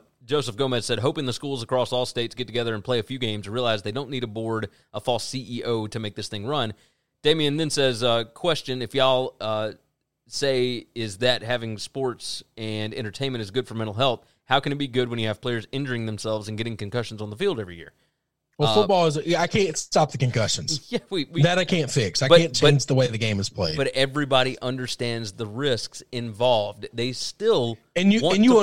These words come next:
Speaker 2: understand that from Pee Wee football.
Speaker 1: Yes. I mean, it just, you're, you're, you're gonna get hurt sometime. It's
Speaker 2: Yes.
Speaker 1: just a sprained
Speaker 2: I can't
Speaker 1: ankle, you know, might hurt your knee. I mean, Chris hurt his knee. Like, if he
Speaker 2: There
Speaker 1: could
Speaker 2: was
Speaker 1: still
Speaker 2: a,
Speaker 1: play,
Speaker 2: there
Speaker 1: he
Speaker 2: was
Speaker 1: would
Speaker 2: a
Speaker 1: be.
Speaker 2: day and a time,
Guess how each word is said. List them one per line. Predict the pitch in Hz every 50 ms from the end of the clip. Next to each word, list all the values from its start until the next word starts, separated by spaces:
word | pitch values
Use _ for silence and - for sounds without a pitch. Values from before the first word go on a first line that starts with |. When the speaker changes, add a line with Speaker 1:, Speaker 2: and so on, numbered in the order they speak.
| 196
Speaker 2:
understand | 233 277 254 202 180 165 151 160
that | 156 147 - -
from | - 160 143 123 110
Pee | - - 160 135
Wee | 123 120 113
football. | - - 120 113 - - 87 67 76 104 - _ - _ _
Speaker 1:
Yes. | 117 262 208 135 - - - - _ _ _ _ _ -
I | - 190
mean, | 190 185
it | 185 165
just, | 180 202 - 196
you're, | 143 156 156 180 185 -
you're, | - 135 147 190 190 170 - - _ _ 127
you're | 123 143 180
gonna | 175 226 220 202
get | 214 202
hurt | 175 208 226 208
sometime. | - 135 113 - 98 - _ _ _ _ _ _ _ _
It's | - 135 120
Speaker 2:
Yes. | - 190 180
Speaker 1:
just | 160
a | 131 127 104
sprained | - - - 180 190 180 175
Speaker 2:
I | 170 175
can't | 175
Speaker 1:
ankle, | 175 170 170 160 - _ _ _ _ _
you | - 139
know, | 143 143 143 139 - _ -
might | 120 135 147 147
hurt | 143 165 175 -
your | 143 143
knee. | 160 170 175 170 170 - -
I |
mean, | 131 135 143
Chris | - - 180 180 -
hurt | 175 165
his | 165 175 160 139
knee. | 123 101 87 - _ _ _ _ _ -
Like, | 143 143
if | 139 151
he | 165
Speaker 2:
There | 185
Speaker 1:
could | 214 220
Speaker 2:
was | 202
Speaker 1:
still | 175 -
Speaker 2:
a, |
Speaker 1:
play, | 165 170 160
Speaker 2:
there | 247
Speaker 1:
he | 262
Speaker 2:
was | 247 196
Speaker 1:
would | 202
Speaker 2:
a | 185
Speaker 1:
be. | 160
Speaker 2:
day | 170 196 214 226 220
and | 208
a | 202
time, | - - 208 185 180 175 170 165 170